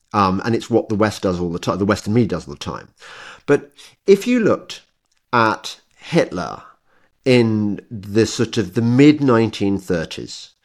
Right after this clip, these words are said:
you would be able to make the same case that you're now making for, for, for Putin. He is, he is rebuilding the country. Um,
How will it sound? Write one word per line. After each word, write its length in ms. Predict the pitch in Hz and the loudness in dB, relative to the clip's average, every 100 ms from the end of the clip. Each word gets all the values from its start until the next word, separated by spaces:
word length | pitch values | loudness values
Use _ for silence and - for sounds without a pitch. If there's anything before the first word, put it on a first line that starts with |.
| _ - _ - | _ -20 _ -10
you 240 | 113 143 | 2 4
would 100 | 185 | 4
be 120 | 180 | 4
able 140 | 143 123 | 2 2
to 120 | 127 | -4
make 260 | 110 104 - | -4 -4 -8
the 80 | |
same 320 | - 127 110 104 | -4 -2 0 -2
case 400 | 101 85 - - | -4 -4 -6 -8
that 80 | |
you're 180 | - 98 | -2 0
now 160 | 95 92 | 0 0
making 380 | 87 85 80 78 | -2 -4 -8 -8
for, 140 | 87 - | -8 -6
for, 240 | 90 85 | -6 -4
for 140 | - 82 | -6 -6
Putin. 400 | - 82 73 71 | -4 -4 -6 -6
He 160 | 92 | -2
is, 200 | 92 90 - | -2 -2 -6
he 160 | 101 | -6
is 220 | 95 90 - _ | -6 -8 -16 _
rebuilding 580 | 101 147 170 151 113 95 | 0 2 4 2 0 -4
the 60 | 90 | -8
country. 480 | 80 71 - 76 - - - - - - | -12 -14 -16 -16 -18 -20 -20 -20 -10 0
Um, 300 | 101 92 | 2 2